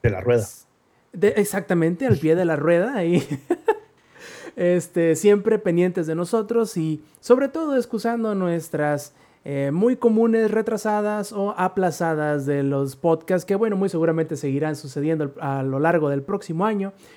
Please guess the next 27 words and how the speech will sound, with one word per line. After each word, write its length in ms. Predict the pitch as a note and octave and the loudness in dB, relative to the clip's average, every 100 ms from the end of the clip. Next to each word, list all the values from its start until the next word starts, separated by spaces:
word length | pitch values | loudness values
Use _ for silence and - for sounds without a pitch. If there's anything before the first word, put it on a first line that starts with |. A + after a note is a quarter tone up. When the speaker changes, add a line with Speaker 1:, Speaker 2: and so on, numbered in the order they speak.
| - | -6
Speaker 2:
pero 240 | D#3 D#3 | -2 0
que 100 | D#3+ | 2
Speaker 1:
Y, 40 | D3 | 0
Speaker 2:
como 180 | F#3 | 4
Speaker 1:
y, 40 | C#3 | 4
Speaker 2:
lo 60 | D#3 | 4
Speaker 1:
y 40 | |
Speaker 2:
mismo 160 | C3+ C#3 | 4 2
Speaker 1:
nuestras 380 | B2 C#3 C3 | 0 4 4
reseñas 640 | B2 A2+ - C#3+ E3 E3 C3+ | 4 0 0 0 0 0 0
de 100 | A2+ | -4
juegos, 460 | - B2+ C3 C3 | 0 0 2 0
ya 160 | C3 A#2 | -2 -2
sea 240 | - B2 | 0 -2
del 140 | G#2+ G#2 | 0 -2
momento 460 | G#2+ C#3 G#3+ A3 | -4 -2 -2 -2
o 120 | - B2 | 2 4
de 80 | |
hace 180 | B2+ B2 | 2 0
cinco 320 | A#2 C3 B2+ | -4 -6 -6
años. 340 | B2 G#2 F#2+ - D3 E3+ C3 | -8 -8 -12 -6 -2 -2 0
Speaker 2:
Claro, 300 | F3+ D4+ G#3+ | 2 2 0
así 240 | D3 F3+ | -4 -4
suele 320 | E3+ C#3 C3+ C#3+ | -4 -2 -2 -2
suceder, 480 | E3+ E3+ G#3 B3 | -2 0 2 2
o 60 | F#3 | 0
sea, 260 | D3+ F3 | 0 -2